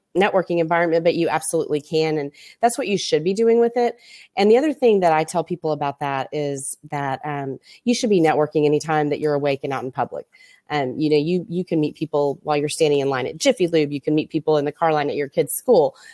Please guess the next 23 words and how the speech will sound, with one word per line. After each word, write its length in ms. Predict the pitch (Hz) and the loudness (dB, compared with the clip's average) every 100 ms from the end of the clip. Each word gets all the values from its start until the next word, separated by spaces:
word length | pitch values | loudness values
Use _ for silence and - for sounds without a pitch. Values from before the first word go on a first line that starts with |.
| - - | -20 -6
Um, 220 | 170 165 190 | 0 0 2
there's, 220 | 190 - | 2 0
there's 200 | 196 190 - | 0 -2 2
always 300 | 220 240 233 | 4 6 6
connections 440 | 233 165 156 156 - | 2 -2 -2 -10 -8
to 60 | |
be 100 | 165 | -4
made. 260 | 160 156 160 | 0 2 2
And 100 | 170 | 0
I 100 | 202 | -2
could 160 | 220 190 | -4 -4
tell 180 | 190 | -2
you 220 | 175 165 151 | 0 -2 -4
a 60 | |
hundred 300 | 165 190 180 | -4 -4 -4
crazy 340 | - 180 160 160 | -2 -2 -2 -4
stories 480 | - 160 156 151 | -2 0 0 0
about 260 | 151 147 147 | -4 -6 -8
the 40 | |
places 360 | 143 151 139 147 | -6 -4 -4 -6
I've 180 | 147 143 | -8 -6
met 180 | 147 - | -8 -8
people 380 | 135 135 120 | -8 -6 -6